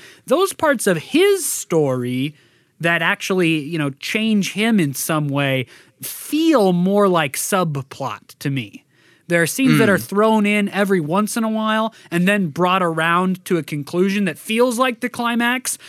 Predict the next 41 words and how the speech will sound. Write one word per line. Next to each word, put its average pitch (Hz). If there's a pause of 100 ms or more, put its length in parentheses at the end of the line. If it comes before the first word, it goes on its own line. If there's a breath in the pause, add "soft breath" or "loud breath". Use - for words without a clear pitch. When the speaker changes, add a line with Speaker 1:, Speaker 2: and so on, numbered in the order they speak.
(120)
Speaker 1:
when 190
the 170
Knight 180
of 180
the 165
Mirrors 196
arrives, 196 (180 loud breath)
until 240
you 214
see 214 (120 loud breath)
the 180
real 226
climax 165
played 175
out 151
later. 185 (420 loud breath)
And -
Speaker 2:
Yeah. 269
Speaker 1:
actually 262
what 220
the 214
play, 339
what, 196 (300)
what 190
the 185
play 254
Man 220
of 185
La 185
Mancha 190
by 165
Dale 160
Wasserman, 160
not 151
the -
play 151
within 170
the 190
play, 139 (140)
<laughs> -
does 151